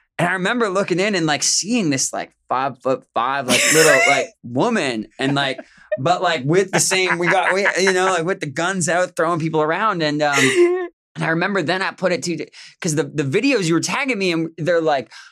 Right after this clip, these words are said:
Speaker 1: kinda all over the
Speaker 2: Yeah.
Speaker 1: place, and they're, they're in, they're from, like, ground
Speaker 2: <laughs>
Speaker 1: zero. So I kinda put two together. I was like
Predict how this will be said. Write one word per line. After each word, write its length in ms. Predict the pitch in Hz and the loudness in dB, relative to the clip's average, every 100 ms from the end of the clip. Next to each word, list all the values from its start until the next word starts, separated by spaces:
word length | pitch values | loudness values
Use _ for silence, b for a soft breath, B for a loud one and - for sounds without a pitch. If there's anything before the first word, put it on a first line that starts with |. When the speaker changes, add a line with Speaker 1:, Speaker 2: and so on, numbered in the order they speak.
| B - 170 | B -6 -2
Speaker 1:
kinda 220 | 254 247 | 0 0
all 220 | 196 202 | 2 2
over 220 | 240 262 | 2 4
the 100 | 247 | 4
Speaker 2:
Yeah. 100 | 247 | 6
Speaker 1:
place, 280 | 233 226 220 | 4 4 4
and 100 | 190 | 2
they're, 160 | 190 165 | 0 0
they're 280 | 175 190 226 | 2 2 2
in, 300 | 220 254 196 | 0 0 2
they're 120 | 190 | 0
from, 460 | 190 - - 190 214 | 0 -6 0 2 2
like, 220 | 180 156 | 2 2
ground 320 | 147 165 151 | 0 0 0
Speaker 2:
<laughs> 80 | 147 | 0
Speaker 1:
zero. 220 | 190 180 131 | 2 2 0
So 120 | 147 | -2
I 60 | |
kinda 220 | 139 160 143 | -2 -6 -4
put 200 | - - | -6 -4
two 140 | 156 | -8
together. 240 | - 165 | -6 -2
I 40 | 170 | -2
was 120 | |
like 80 | 123 | -2